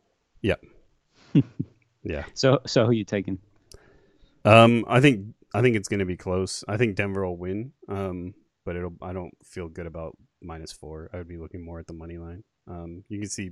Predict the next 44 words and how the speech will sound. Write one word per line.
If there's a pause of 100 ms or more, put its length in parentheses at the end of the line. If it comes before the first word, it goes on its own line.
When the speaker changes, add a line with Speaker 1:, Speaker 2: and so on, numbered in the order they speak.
(140)
Speaker 1:
percentage
of
bets
is
really
close,
fifty-four
forty-six,
with
the
majority
of
the
money
on, (840)
uh, (420)
the
Nuggets
right
now.
So
Nuggets (420)
money
line,
I
guess,
if
I
had
to
pick
that,
I
like
the,
some
of
the
player
props
better
than (360)
the,
uh,